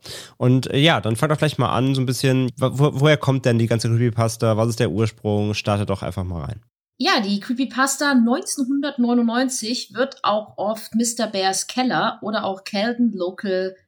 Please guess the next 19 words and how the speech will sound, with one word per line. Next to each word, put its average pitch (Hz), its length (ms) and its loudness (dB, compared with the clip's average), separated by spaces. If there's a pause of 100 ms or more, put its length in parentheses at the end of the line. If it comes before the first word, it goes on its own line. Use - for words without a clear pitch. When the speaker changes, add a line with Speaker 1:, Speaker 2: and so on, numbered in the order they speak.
(120)
Speaker 2:
twenty-one 175 800 -4
genannt. 147 480 -8 (360)
Sie - 140 -6
wurde 339 160 0
von 302 160 -4
einem 226 180 0
Mann 233 200 0
namens 233 320 -2
Camden 247 440 -2
Lamont 202 360 -4
geschrieben. 170 640 -6 (380)
Über 220 180 2
den 247 280 2
findet 349 380 0
man 254 140 2
im 208 140 0
Internet 262 480 -2
aber 196 200 0
leider 214 580 2